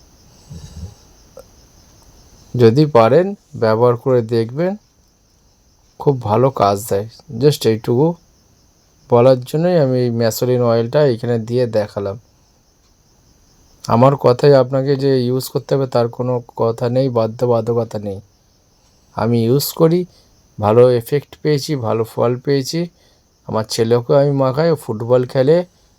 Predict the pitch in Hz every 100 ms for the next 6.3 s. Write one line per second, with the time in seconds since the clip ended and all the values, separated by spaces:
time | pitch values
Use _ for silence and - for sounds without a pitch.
0 | _ _ _ - 117 123 120 113 131 131
1 | - 117 123 120 135 127 131 127 123 120
2 | - 127 - 120 120 123 120 - _ _
3 | _ _ _ _ _ _ _ _ _ _
4 | _ _ _ 110 135 - 131 160 160 160
5 | 147 127 117 - 113 - 113 110 110 107
6 | 104 104